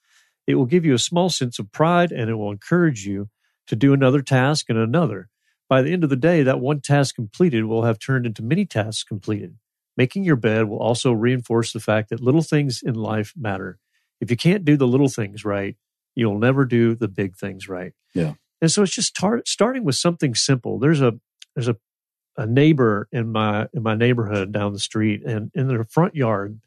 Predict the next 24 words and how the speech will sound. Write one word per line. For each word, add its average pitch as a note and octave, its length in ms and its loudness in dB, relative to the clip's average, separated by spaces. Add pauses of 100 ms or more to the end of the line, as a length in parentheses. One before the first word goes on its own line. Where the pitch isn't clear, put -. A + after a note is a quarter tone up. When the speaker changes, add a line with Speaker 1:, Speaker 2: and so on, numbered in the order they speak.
(440)
Speaker 1:
there's A2 200 0
this A#2 160 -2
big E3 300 0
sign, G2+ 460 0
'cause G#2+ 160 -6
I A#2+ 100 2
live A#2+ 180 4
out A2+ 80 2
in A2+ 40 -10
the G#2+ 80 -12
country G2+ 460 -6
and F#2+ 100 -12
people G2+ 260 -8
do G#2 140 -8
stuff - 240 -8
like A#2 180 -6
<laughs> - 120 -6
this. D3 220 -2 (580)
And B2+ 460 4
on F#3 220 2
the G#3 80 -2
sign, B2+ 580 2
it C3 140 -2
says, A2 520 0